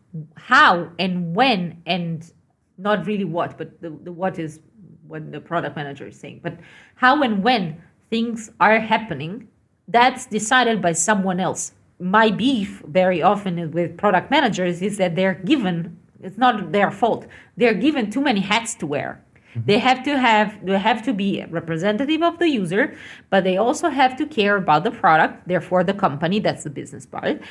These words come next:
Speaker 1: And they also have to be the ones that, that people will hang on a tree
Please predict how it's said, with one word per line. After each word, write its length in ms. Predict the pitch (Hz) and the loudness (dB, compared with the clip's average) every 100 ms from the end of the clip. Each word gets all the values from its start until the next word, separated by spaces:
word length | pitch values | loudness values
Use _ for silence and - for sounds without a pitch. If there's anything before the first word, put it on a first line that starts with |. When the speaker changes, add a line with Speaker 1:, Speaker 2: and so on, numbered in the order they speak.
| - - | -20 -2
Speaker 1:
And 220 | 202 196 | 0 4
they 80 | 214 | 4
also 320 | 269 349 381 | 2 0 -4
have 240 | 285 269 - | 0 0 0
to 60 | |
be 180 | 226 277 | -2 0
the 120 | 208 | 0
ones 480 | 208 359 220 254 - - | 2 2 2 0 -6 -6
that, 440 | 180 - - - | -4 -4 -8 -2
that 600 | 214 208 165 - _ _ | 2 2 0 -10 _ _
people 400 | 254 269 262 247 | 0 4 4 4
will 480 | 190 214 214 214 208 - _ _ | 4 4 4 2 -2 -18 _ _
hang 360 | - 262 269 254 | -2 0 2 2
on 140 | 233 | 2
a 40 | |
tree 560 | 202 - 381 220 240 - | 2 2 2 2 0 -4